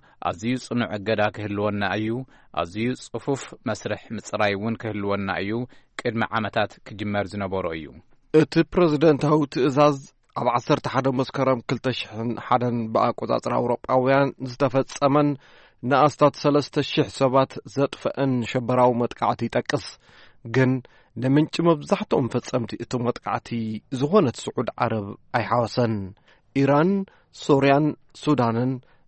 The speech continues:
Speaker 2: ቤት ዕዮ ሚኒስትር ወጻኢ መወልቲ ጉጅለታት ግብረ ሸበራ ኢሉ ዝኸሰን እየን። ኢራን፣ ኢራቅ፣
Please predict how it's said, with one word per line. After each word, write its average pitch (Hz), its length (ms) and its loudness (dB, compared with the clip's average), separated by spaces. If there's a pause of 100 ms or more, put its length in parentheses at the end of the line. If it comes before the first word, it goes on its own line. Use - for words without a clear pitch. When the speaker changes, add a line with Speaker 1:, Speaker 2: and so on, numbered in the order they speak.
Speaker 2:
ቤት 135 240 0
ዕዮ 143 220 2
ሚኒስትር 175 340 0
ወጻኢ 104 340 2 (580)
መወልቲ 139 440 4 (460)
ጉጅለታት 123 600 0 (140)
ግብረ 113 280 0 (100)
ሸበራ 120 420 0 (220)
ኢሉ 120 200 -2 (200)
ዝኸሰን 117 460 -2
እየን። 220 200 2 (540)
ኢራን፣ 120 400 2 (480)
ኢራቅ፣ 127 320 2